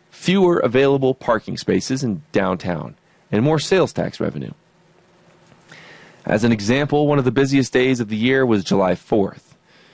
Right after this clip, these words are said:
Between noon and one P M, there were one thousand five hundred twenty-four trail users by Lions Park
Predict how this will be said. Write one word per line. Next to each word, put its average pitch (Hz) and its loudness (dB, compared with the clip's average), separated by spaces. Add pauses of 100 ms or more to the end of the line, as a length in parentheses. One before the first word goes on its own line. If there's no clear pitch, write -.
(200)
Between 123 0
noon 165 4
and 123 0
one 131 0
P 131 -2
M, 127 0
there 117 4
were 110 4
one 110 0
thousand 113 -2
five 117 0
hundred 110 -2
twenty-four 104 -2
trail 110 0
users 107 -2
by 95 -2
Lions 110 -2 (240)
Park - -4